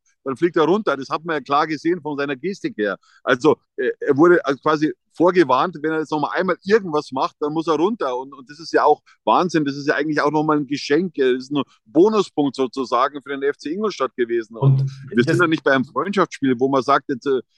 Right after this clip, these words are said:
Speaker 1: Gnade vor Recht ergehen lässt und, und dann sagt, jetzt komm, äh, wenn du noch mal das machst, dann fliegst du runter, um einfach dann die Sperre, äh, auszuschließen. Aber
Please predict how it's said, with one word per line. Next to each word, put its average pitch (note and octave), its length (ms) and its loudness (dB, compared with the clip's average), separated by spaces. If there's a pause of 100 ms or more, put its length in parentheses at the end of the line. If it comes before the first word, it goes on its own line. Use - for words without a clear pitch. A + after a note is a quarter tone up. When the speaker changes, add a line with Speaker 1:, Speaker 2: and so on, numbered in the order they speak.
(100)
Speaker 1:
Gnade C#3+ 280 -2
vor C#3 180 -2
Recht D#3 200 -4
ergehen D#3 320 -4
lässt D3+ 300 -2
und, C#3+ 160 -8
und C#3 220 -10
dann C#3+ 140 -4
sagt, C#3 260 -2
jetzt C3+ 180 -4
komm, D3 240 -2
äh, C3 240 -4
wenn D3 140 -8
du C#3+ 60 -12
noch C#3+ 180 -8
mal D#3 140 -2
das D3+ 180 -14
machst, C#3 220 -2 (220)
dann A#2 100 -4
fliegst D3 220 2
du C#3 60 4
runter, D#3 420 4
um D#3+ 140 2
einfach D3 300 -2
dann D3 160 2
die C#3 100 -4
Sperre, D#3 400 -2 (280)
äh, B2+ 100 -2
auszuschließen. D3+ 800 -6
Aber C3+ 260 2